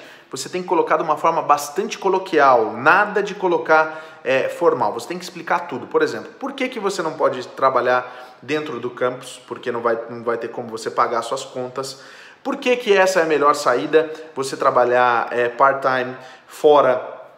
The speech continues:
é, do seu horário de trabalho, pra você juntar di-, do seu horário de estudo, pra você juntar dinheiro pra pagar o seu curso.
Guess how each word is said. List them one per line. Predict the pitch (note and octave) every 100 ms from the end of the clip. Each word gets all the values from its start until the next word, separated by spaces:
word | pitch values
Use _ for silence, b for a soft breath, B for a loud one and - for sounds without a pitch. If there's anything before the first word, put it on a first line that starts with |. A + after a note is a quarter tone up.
| _ _ _ _ _
é, | B2 A#2+ A#2+
do | A#2+
seu | - C3+
horário | B2+ B2+ B2
de | A#2+
trabalho, | A#2 A#2 B2+
pra | B2
você | A#2+ - C3
juntar | C#3 B2+ D3+
di-, | D3+ C#3+ C3+
do | A#2+
seu | C#3
horário | C3 C3 B2+
de | D3
estudo, | - D#3+ D#3+
pra | D3
você | C3 - C3
juntar | C3+ C#3 D#3
dinheiro | D#3 D3 D3
pra | D3 C#3
pagar | B2 A#2+ A#2+
o |
seu | A#2+ D3
curso. | D3 C3+ C3 - C#3